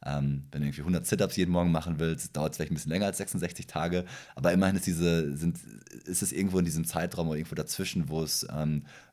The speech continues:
wo sich wirklich Habits, ähm, formen und die auch hängen bleiben. Und ich meine, wir sind jetzt, weiß ich, Woche sechs im Lockdown und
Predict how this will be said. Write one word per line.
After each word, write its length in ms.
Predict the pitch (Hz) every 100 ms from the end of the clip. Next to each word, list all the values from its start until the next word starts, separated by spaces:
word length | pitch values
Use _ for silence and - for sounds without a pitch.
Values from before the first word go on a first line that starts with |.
| -
wo 100 | 78
sich 220 | 73 -
wirklich 320 | 85 82 -
Habits, 520 | 80 80 78 - - -
ähm, 400 | 76 76 76 65
formen 360 | - 80 82
und 120 | 80 71
die 80 |
auch 100 | 67
hängen 180 | 92 92
bleiben. 420 | 78 58 69 95 - - - - -
Und 120 | 71
ich 80 | -
meine, 160 | 85
wir 80 | 82
sind 180 | 78 85
jetzt, 300 | 82 - -
weiß 100 | 76
ich, 80 | 78
Woche 220 | 80 87
sechs 340 | 82 104 -
im 80 | 104
Lockdown 580 | 98 104 - 98 104 104
und 260 | 85 82